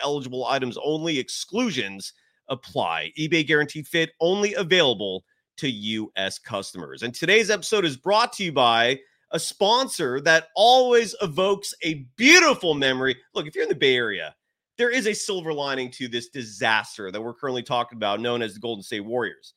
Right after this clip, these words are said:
There's a bright side, folks, when it comes to the sporting scene. And that is tomorrow morning, afternoon, the San Francisco forty-niners are gonna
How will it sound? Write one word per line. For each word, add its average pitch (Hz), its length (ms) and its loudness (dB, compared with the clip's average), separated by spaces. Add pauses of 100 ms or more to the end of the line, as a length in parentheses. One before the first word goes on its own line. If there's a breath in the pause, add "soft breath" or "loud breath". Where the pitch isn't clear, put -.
(320)
There's 135 140 -10
a 143 40 -8
bright 135 280 -4
side, 87 240 -4
folks, 92 280 -8
when 113 80 -6
it - 60 -8
comes 113 160 -6
to 113 40 -18
the - 80 -12
sporting 123 360 -6
scene. - 260 -12 (340)
And 147 140 0
that 160 220 8
is 107 340 2 (260)
tomorrow 190 340 8
morning, 190 380 2 (180)
afternoon, 143 500 0 (540)
the 143 60 -8
San 208 200 4
Francisco 180 340 -4
forty-niners 165 800 -4 (520)
are 135 140 0
gonna 165 480 2